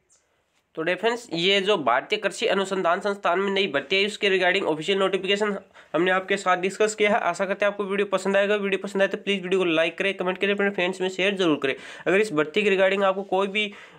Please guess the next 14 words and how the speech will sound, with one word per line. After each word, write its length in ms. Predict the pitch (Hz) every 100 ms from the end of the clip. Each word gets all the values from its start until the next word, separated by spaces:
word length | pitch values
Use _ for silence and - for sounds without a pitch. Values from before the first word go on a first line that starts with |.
| - -
प्रॉब्लम 1300 | - - - _ - - - _ _ - 180 190 214 208
है 120 | 202
या 100 | 208
फिर 140 | 208 214
कोई 240 | 208 220
भी 120 | 220
आपको 240 | 202 190 208
डाउट 340 | 156 160 196
है 60 | 202
तो 100 | 202
आप 160 | 190 196
इसमें 440 | 196 202 208 208 208
हमें 220 | 156 175
कमेंट 300 | 175 180 196